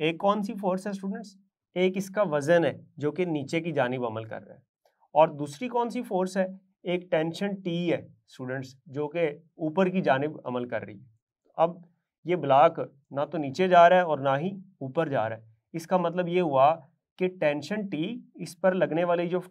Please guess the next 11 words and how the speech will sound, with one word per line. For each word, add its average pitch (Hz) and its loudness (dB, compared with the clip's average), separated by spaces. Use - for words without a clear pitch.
टेंशन 156 0
की 247 -8
फोर्स 135 -6
है, 127 -14
टेंशन 196 -4
क्या 233 -2
है? 226 -2
basically 190 -6
एक 220 -8
फोर्स 160 -4
है। 110 -20